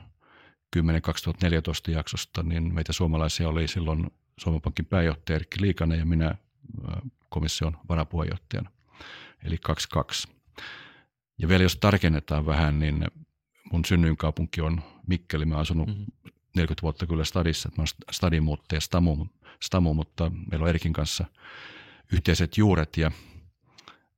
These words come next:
Speaker 1: ja voimasuhteet oli Saksa-Mikkeli kaksi kaksi. Jos vielä vähän pureudutaan syvemmälle, niin voimasuhteet, ö, oli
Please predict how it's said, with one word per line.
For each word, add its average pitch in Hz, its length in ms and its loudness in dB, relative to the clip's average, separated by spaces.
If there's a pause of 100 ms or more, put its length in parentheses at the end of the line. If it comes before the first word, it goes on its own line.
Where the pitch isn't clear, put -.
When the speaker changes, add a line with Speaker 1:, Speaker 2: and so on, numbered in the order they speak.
(100)
Speaker 1:
ja 85 420 0
voimasuhteet 85 540 0
oli 87 360 2
Saksa-Mikkeli - 960 -2 (400)
kaksi - 260 -2
kaksi. - 380 0 (1160)
Jos 87 220 2
vielä 110 240 8
vähän 87 200 4
pureudutaan 82 520 2
syvemmälle, 80 560 2
niin 80 400 0
voimasuhteet, 78 720 0
ö, 85 160 -2 (100)
oli 82 260 -2